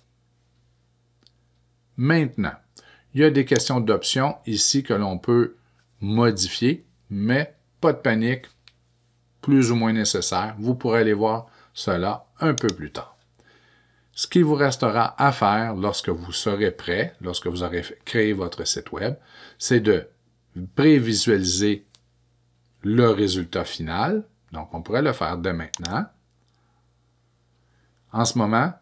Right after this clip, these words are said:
je simule à quoi va ressembler mon site web une fois qu'il est visionné à l'aide d'un ordinateur. Je pourrais voir ce que ça va donner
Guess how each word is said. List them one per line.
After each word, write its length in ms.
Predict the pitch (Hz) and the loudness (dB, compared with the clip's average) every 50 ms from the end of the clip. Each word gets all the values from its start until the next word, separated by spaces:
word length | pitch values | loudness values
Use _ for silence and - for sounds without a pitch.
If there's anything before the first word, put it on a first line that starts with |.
| _ _ - | _ _ -6
je 180 | 101 101 113 | -2 0 0
simule 720 | 104 - - - - 117 113 110 113 123 135 156 175 170 - - - | 2 2 2 2 0 0 0 2 2 2 2 0 0 -4 -8 -8 -8
à 100 | - 98 | -8 -8
quoi 220 | 95 - 135 135 | -2 2 2 4
va 140 | 139 123 107 | 4 4 2
ressembler 480 | 95 104 95 - - 95 90 98 123 139 | 0 0 0 0 0 0 0 0 0 0
mon 160 | 131 143 147 | 0 0 0
site 280 | 143 - 110 87 - - | 0 0 0 -2 -4 -4
web 320 | - 90 107 123 139 135 - _ _ _ _ _ _ _ _ _ _ _ _ _ - 92 - - - | -4 -2 -2 -2 -2 -4 -8 _ _ _ _ _ _ _ _ _ _ _ _ _ -12 -12 -12 -10 -8
une 160 | 107 98 95 | -8 -8 -6
fois 200 | - - 131 123 | -2 0 -2 0
qu'il 160 | 123 - 98 | 0 0 -2
est 60 | 98 | -2
visionné 540 | 95 92 92 98 104 92 101 117 135 - - _ | -2 -2 -2 0 0 0 0 -2 -2 -4 -6 _
à 160 | - 104 98 101 | -6 -4 -2 0
l'aide 220 | 117 135 139 110 | 0 0 0 0
d'un 220 | 101 95 92 110 | 0 -2 0 0
ordinateur. 720 | 127 143 139 127 117 117 123 110 104 - - 78 80 78 73 - _ _ _ _ _ _ _ _ _ _ _ | -2 -2 -2 -2 -2 -2 -2 -2 -2 -2 -4 -4 -4 -6 -10 -16 _ _ _ _ _ _ _ _ _ _ _
Je 100 | - - | -20 -12
pourrais 240 | - 113 101 104 98 | -6 -4 -2 0 0
voir 420 | 95 110 117 120 123 123 120 120 - - _ _ _ _ _ _ _ - | 2 4 4 4 4 2 0 -2 -6 -10 _ _ _ _ _ _ _ -14
ce 100 | - - | -6 -4
que 80 | 110 | -2
ça 160 | 101 - 104 | -2 0 0
va 140 | 92 101 101 | 0 0 0
donner 480 | 101 104 101 101 107 110 110 98 - | 0 0 0 0 0 0 -2 -2 -4